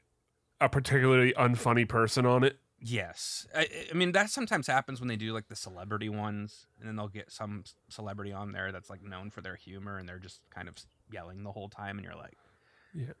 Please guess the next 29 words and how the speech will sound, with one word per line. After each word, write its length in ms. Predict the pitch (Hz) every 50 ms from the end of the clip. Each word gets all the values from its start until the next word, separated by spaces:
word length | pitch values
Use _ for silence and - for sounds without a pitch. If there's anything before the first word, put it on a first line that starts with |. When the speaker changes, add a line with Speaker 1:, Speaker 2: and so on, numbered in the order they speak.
| _ _ _ _ _ _ _ - 80 120
Speaker 2:
"Okay." 400 | 120 - 127 120 120 117 117 113 -
Speaker 1:
Well, 240 | 156 151 143 143 - - _ _ _ - - 143
Gilbert 340 | 123 170 214 208 202 151 131
Gottfried 460 | 143 147 156 165 151 - - 131 113
was 120 | 110 107 113
Speaker 2:
Oh, 60 | 117
Speaker 1:
always 180 | 220 190 165
Speaker 2:
no, 140 | 180 175 165
no, 80 | 160 165
Speaker 1:
great 60 | 143
Speaker 2:
no. 120 | 135 131 107
Speaker 1:
on 40 | 101
Speaker 2:
That, 160 | 123 143 151 -
Speaker 1:
it. 40 |
Speaker 2:
he 140 | - 175 196
does 200 | 156 151 120 110
not 240 | 120 120 107 101 -
count. 300 | - - 107 98 98 - - -
His 380 | - 156 180 175 160 127 117
Hollywood 260 | - 147 131 135 151 143 117
Speaker 1:
Yeah. 40 | 104
Speaker 2:
Squares 420 | 101 98 - 131 123 120 113 110 110
was 100 | 104 107
<laughs> 0 |
amazing. 500 | 107 123 127 - - 240 - - - - - - 392 - - - - - - - - 330 - - - _ - - - -
Speaker 1:
Yes, 600 | 151 147 139 117 - - - - - - - - - - - - -
Speaker 2:
Um, 140 | - 180 170
Speaker 1:
definitely. 400 | 160 - 110 104 101 101 98 95 - - - _ - - - _ _ -
Speaker 2:
but 360 | 127 - 175 170 160 -